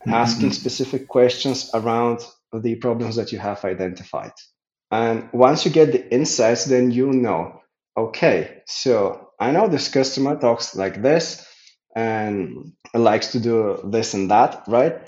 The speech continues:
Speaker 2: You will create specific campaigns for the different p-, people that are in your funnel. So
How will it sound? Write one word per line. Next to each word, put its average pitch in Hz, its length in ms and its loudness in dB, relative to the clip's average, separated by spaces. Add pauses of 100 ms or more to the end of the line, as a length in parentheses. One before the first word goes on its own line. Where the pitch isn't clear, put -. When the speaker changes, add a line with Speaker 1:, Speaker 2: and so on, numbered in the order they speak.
(120)
Speaker 2:
You 127 220 0
will 165 180 4
create 139 480 4
specific - 580 -2
campaigns 135 520 2
for 123 240 -2
the 104 100 -4
different 104 440 -6 (120)
p-, 113 60 -8 (160)
people 98 520 -8 (140)
that 104 160 -4
are 107 60 -2
in 104 100 -2
your 92 140 -4
funnel. 90 340 -6
So 113 340 0